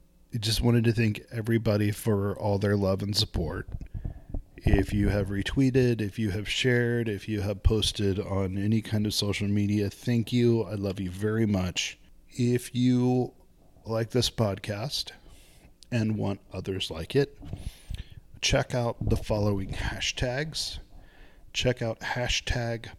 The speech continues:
Podern Family, P O D E R N, family. Also check out the hashtag We All Win. There's some amazing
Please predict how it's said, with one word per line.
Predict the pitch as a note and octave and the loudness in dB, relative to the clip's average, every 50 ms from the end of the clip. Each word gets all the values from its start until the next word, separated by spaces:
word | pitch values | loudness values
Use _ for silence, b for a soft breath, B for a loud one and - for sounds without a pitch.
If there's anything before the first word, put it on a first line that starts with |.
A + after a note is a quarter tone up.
| - - | -2 0
Podern | - - - B2 A2+ B2 A#2+ A#2 A2+ A2 - | 0 2 2 0 -2 0 0 0 -2 -4 -6
Family, | - - A2+ G#2 G2 G#2 A2 B2 C#3+ D3+ D#3 - - - - | -6 -4 -4 -2 -2 -2 -2 0 0 -2 -2 -4 -8 -10 -8
P | - - A#2 A#2 | -4 0 0 2
O | A#2 A#2 A2 | 2 2 0
D | G#2+ A2 A2 A2+ A2 G2+ G#2+ | 0 -2 -2 -2 -2 -2 -4
E | A#2 A2+ A2 - - | -4 -6 -6 -6 -8
R | G#2+ G#2 G#2 F#2+ - | -8 -8 -8 -8 -6
N, | G#2+ G#2 G#2+ G#2+ A#2+ C#3 B2 - - - - - | -4 -4 -2 -2 -4 -4 -6 -8 -12 -20 -20 -20
family. | - - - A2+ G#2 G2+ G#2+ G#2+ G#2+ B2+ D#3+ - - - - - - - - - - - - - _ _ - - - - - - - - B B B B B B B B B B B B - - - - - | -12 -6 -4 -2 -2 0 0 0 0 0 -2 -4 -6 -12 -20 -20 -20 -20 -20 -20 -20 -20 -20 -20 _ _ -20 -20 -20 -20 -20 -20 -20 -20 B B B B B B B B B B B B -20 -20 -20 -16 -10
Also | A#2+ A#2 A#2 A#2 - - C3 B2 | -6 -4 0 0 0 2 0 0
check | A#2+ - - - A#2+ A#2+ A#2+ - | -2 -2 -2 -2 -2 -4 -4 -6
out | A#2 A2+ A2 A2 G#2 G#2 - _ A2+ | -6 -6 -4 -6 -8 -8 -12 _ -8
the | A2 A2 G#2+ G#2+ G#2+ G#2 G#2+ G#2+ | -6 -4 -2 -2 -2 -2 -2 -4
hashtag | - - - A#2 A2+ - - - - - - A#2 G#2+ A2+ A2 F#2+ F#2+ | -4 -6 -6 -6 -6 -6 -6 -4 -4 -2 -2 -2 -4 -6 -6 -8 -8
We | G2 F#2+ G2+ A2 A2+ A2+ | -6 -4 -2 0 0 0
All | G#2+ G2+ G2 F#2+ F#2 | -2 -2 -2 -4 -4
Win. | E2+ E2 F2 E2+ E2 G2 C#3+ F#3+ F3+ b b b b b b b b b b b - b b b b b b b b b b b b b b - - - - | -4 -4 -6 -4 -2 0 0 -2 -2 b b b b b b b b b b b -20 b b b b b b b b b b b b b b -20 -20 -20 -12
There's | A2+ A2+ G#2+ G2+ - | -10 -8 -6 -4 -4
some | A2+ G2+ G2 | -2 -2 0
amazing | G2 G2 G2 G2+ G#2+ A2+ A2 A2 A2+ G#2+ G2 G#2+ A2 A2 A2 G#2+ G#2 | 0 0 0 0 2 2 2 2 2 0 0 0 -2 0 -2 -2 -4